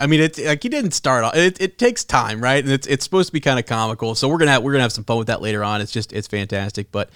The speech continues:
uh, yeah, we're adding in, uh, different things to the show. We've added the YouTube. We've added that. Um, we also wanted to kind of, here at the beginning of the show, uh, talk about one of our good friends,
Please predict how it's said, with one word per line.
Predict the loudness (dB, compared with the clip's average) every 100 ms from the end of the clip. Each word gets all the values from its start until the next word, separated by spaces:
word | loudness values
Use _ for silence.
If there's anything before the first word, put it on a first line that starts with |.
| _ _ _
uh, | -2 0
yeah, | 2 2
we're | 4 4
adding | 2 2
in, | 0 -2 -4
uh, | -6 -6 -6 -8
different | -8 -6 -2
things | -2 0
to | -2
the | -4
show. | 0 0
We've | 0
added | 0 -2 -4
the | -4
YouTube. | -6 -2 -2
We've | 0 -2
added | -4 -4
that. | -4 -4 -6 _ _ _ _
Um, | -6 -2
we | 2
also | 2 2 -2
wanted | -2 -2 -4
to | -4
kind | -4 -2
of, | -2 -2
here | -2 -2
at |
the | -2
beginning | -2 0
of | 0
the |
show, | -2 -4 -4 -6 -10 _ _ _ _ _ _
uh, | -6 -4 -2
talk | -2 -2
about | 0 0
one | 2
of |
our | 2
good | 0 0
friends, | 0 -2 -4 -8 -10